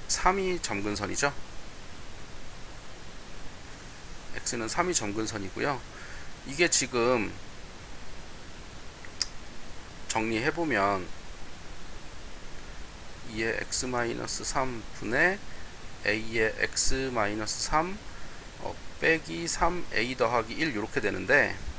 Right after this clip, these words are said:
그러면은 이게 Y 점근선이거든요. 그러니까 Y는 이분의 A가 점근선이 돼요.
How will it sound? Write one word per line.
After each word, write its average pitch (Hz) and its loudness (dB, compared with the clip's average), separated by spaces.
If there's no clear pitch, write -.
그러면은 135 2
이게 143 2
Y 107 8
점근선이거든요. 101 -2
그러니까 120 -2
Y는 120 4
이분의 147 -2
A가 135 2
점근선이 95 -2
돼요. 92 -4